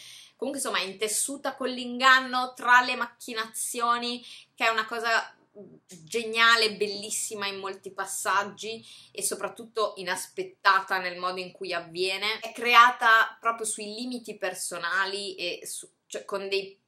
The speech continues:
personaggi credibili nella, nella loro, come dire, finitezza, no? Cioè siamo persone finite che arrivano fino a un certo punto anche quando sono brillanti e, e appunto si spinge sempre più in là proprio perché l'ambizione di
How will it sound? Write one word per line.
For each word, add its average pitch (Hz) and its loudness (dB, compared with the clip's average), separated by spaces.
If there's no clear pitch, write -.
personaggi 208 -4
credibili 175 -10
nella, 156 -6
nella 160 -6
loro, 165 -6
come 160 -16
dire, 143 -8
finitezza, 165 -10
no? 160 -8
Cioè 156 -4
siamo 151 -12
persone 165 -10
finite 156 -12
che 147 -8
arrivano 151 -6
fino 165 -14
a - -12
un 160 -14
certo 156 -10
punto 180 -12
anche 170 -4
quando 185 2
sono 165 -8
brillanti 160 -6
e, - -10
e 208 2
appunto 202 -4
si 185 -10
spinge 220 -8
sempre 208 -6
più 262 -12
in 233 -8
là 196 -2
proprio 160 -10
perché 160 -10
l'ambizione 170 -10
di 160 -12